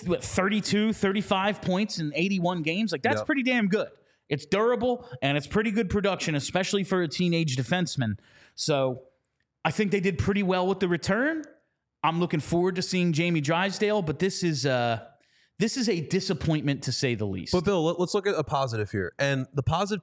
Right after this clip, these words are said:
Speaker 2: to me is the way this organization handled the situation. It was all under wraps. Like, none, none of us heard anything of it. And then the m-, moment where they had to strike, they struck, and that was today. And they got back a, a prospect that can help us here now and in the future, like you mentioned.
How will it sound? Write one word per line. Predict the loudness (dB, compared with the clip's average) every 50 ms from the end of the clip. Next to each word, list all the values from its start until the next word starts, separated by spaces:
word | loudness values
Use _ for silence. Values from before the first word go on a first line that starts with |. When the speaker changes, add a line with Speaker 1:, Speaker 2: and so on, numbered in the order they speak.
| -2
Speaker 2:
to | 0 0
me | 0 2 0 0 0 -2 -4 -6
is | -6 -6 -4 -4 -2
the | -2 -2
way | -4 -2 0 0 0 2 0 0
this | -2 -4 -6 -6 -4
organization | -4 -2 -2 -2 -2 -4 -4 -4 -2 -4 -4 -4 -4 -6 -8
handled | -6 -4 -4 -4 -6 -8 -10
the | -10
situation. | -10 -8 -8 -6 -4 -2 0 0 0 -2 -4 -6 -8 -12 -16 _ _ _ _ _ _ _ _
It | 0 2
was | 2 2 0
all | 0 0 0 2 2 2
under | 2 2 0
wraps. | 2 0 0 -2 -4 -4 -2
Like, | -2 -2 0
none, | 0 2 2 2 0 0 0
none | 0 0 2 2
of | 2 0
us | 0 0
heard | -2 -4 -4 -4 -4
anything | -4 -2 -2 -4 -4 -4 -4 -4 -2
of | -2 -4 -2 -4
it. | -4 -6 -6 _ _ _ _ _ _ -2
And | 0 2 2
then | 2 2 2 2
the | 2 2
m-, | 2 2 2 0 0 0
moment | 0 0 2 2 0 0 0 0
where | 0 0 2 0 0
they | 0 0 0 0 -2
had | 0 0 0 0 0
to | -2
strike, | -2 -2 0 0 0 0 0
they | -2 -2
struck, | -2 -2 -2 -2 -2 -2 -2
and | -2 -2
that | -2 0 0
was | 0 -2 -4 -6 -8
today. | -10 -6 -4 -2 -2 -2 -4 -6
And | -8 -8 -6
they | -6 -6 -4
got | -2 -2 0 0 -2 -4 -8 -8 -4
back | -2 0 0 0 -2 -4
a, | -4 -4
a | -4 -6
prospect | -6 -4 -2 -2 -2 -2 -2 -2 -2 -4 -2 -2
that | -6 -6
can | -6 -6
help | -2 -2 -2 0 0
us | -2 -2 0
here | 0 0
now | 2 2 4 2 2 2 0 0 -2 -4 -4 -8
and | -8 -8
in | -8 -8
the | -10
future, | -10 -8 -8 -8 -6 -4 -4
like | -4 -4 -4 -4
you | -2
mentioned. | -2 0 -2 0 -2 -4 -6